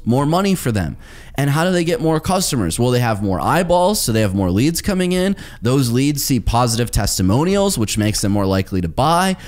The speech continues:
And, oh, those leads see a beautifully designed website for the Art of Charm in their portfolio. I want that.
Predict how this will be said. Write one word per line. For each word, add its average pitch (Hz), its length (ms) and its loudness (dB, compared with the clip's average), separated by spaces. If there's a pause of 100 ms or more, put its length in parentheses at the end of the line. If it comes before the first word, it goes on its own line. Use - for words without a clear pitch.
(260)
And, 226 380 0
oh, 220 320 2
those 156 380 0
leads 160 320 2
see 156 240 2
a 127 140 0
beautifully 175 640 2
designed 135 440 2
website 131 500 0
for 127 140 -2
the 113 100 2
Art 117 180 2
of 110 60 0
Charm 123 380 0
in 131 60 2
their 107 120 2
portfolio. 151 840 0 (280)
I 160 180 2
want 156 380 0
that. 147 320 0